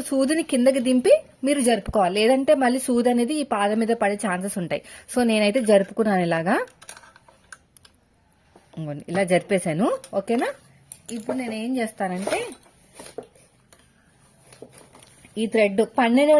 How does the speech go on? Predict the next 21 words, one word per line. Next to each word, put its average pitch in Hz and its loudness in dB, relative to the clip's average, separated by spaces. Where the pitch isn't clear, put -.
నెంబర్ 262 4
థ్రెడ్ 226 2
అయితేనే 240 2
సెట్ 220 0
అవుతుంది, 185 0
నార్మల్ 202 2
థ్రెడ్ 190 0
అయితే 220 -2
సెట్ - -2
అవ్వదు. 165 -2
So - -12
ఇలా 202 2
పెట్టేసుకోండి, 165 -4
ఇలా 180 -2
పెట్టేసుకుని 240 -6
only 240 4
హెడ్ 196 2
మాత్రమే 240 2
తీసుకొచ్చానండి 196 -2
మీకు 185 0
చూపించడానికి. 175 -4